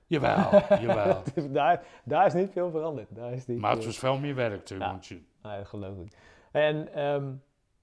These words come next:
Speaker 2: eh, ik ken je verleden. Ik weet dat je ook als ondernemer,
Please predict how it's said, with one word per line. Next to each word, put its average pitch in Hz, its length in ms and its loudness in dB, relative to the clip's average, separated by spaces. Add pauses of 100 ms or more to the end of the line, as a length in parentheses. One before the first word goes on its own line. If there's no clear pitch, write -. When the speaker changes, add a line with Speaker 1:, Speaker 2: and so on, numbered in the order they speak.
(180)
Speaker 2:
eh, - 260 -8
ik 139 160 -6 (140)
ken 147 160 -4
je 123 140 -6
verleden. 131 380 -6
Ik 110 100 -10
weet 117 180 -10
dat 104 180 -16
je - 120 -14
ook 113 200 -14
als 117 120 -16
ondernemer, 113 800 -14